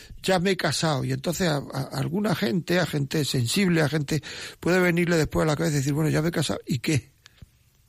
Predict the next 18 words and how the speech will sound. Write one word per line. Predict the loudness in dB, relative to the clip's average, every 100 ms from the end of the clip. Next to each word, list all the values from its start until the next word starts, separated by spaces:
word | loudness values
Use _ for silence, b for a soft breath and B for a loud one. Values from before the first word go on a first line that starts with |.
| B B B -6
Ya | 0
me | 0
he |
casado, | 0 0 -2 -4 -8
¿y | -2 -2
qué? | 0 -2 -2 -6 _ _ _ _ b b b b b b b b b b b b b _ -20 -20 _ _ _ _ -2
No | 2
era | 2 2
para | 0 0
tanto, | 0 2 2 2 0 0 -2 B B B B
¿por | -4 -2
qué | 0 0
tengo | 0 2
ahora | 2 2
este | 0 0
bajón? | 0 0 0 2 2 2 0 B B B
¿Por | -2 -2 0
qué?". | 2 2 0